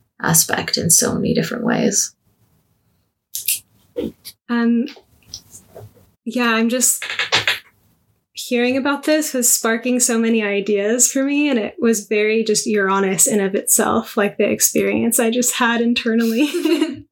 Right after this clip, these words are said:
Speaker 2: I love how that happens when archetypal conversations occur. It's like you can't help
Speaker 1: Absolutely.
Speaker 2: but feel. And then Uranus, or not Uranus, um, Venus Neptune.
Speaker 1: Hmm.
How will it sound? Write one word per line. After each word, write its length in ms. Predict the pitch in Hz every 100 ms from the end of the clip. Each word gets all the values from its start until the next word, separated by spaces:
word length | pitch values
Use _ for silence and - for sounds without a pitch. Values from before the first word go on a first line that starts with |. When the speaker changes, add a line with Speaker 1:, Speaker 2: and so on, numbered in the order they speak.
| 523 539 494 -
Speaker 2:
I 120 | 269
love 220 | 247 233 247
how 120 | 262
that 180 | 233 208
happens 460 | 202 202 202 196
when 440 | 196 190 185 220 254 _ _ _ -
archetypal 560 | 214 220 214 196 190 196
conversations 800 | 202 190 196 - 220 - 214 220
occur. 480 | 220 214 214 220 214 _
It's 120 | - 240
like 120 | 196
you 120 | 226
can't 280 | - 220 247
help 180 | 220 220
Speaker 1:
Absolutely. 220 | 214 -
Speaker 2:
but 40 |
feel. 480 | - 208 202 214 214 - _ - - - - - _ _ _ _ _ -
And 160 | 226
then 400 | 226 226 226 226 226
Uranus, 440 | 220 220 233 240
or 180 | 226 220
not 220 | 208 -
Uranus, 480 | - - 226 233 -
um, 560 | 240 214 202 196 240 226
Venus 400 | 226 226 220 -
Neptune. 680 | 196 - - 202 214 226 240 _
Speaker 1:
Hmm. 180 | 190 175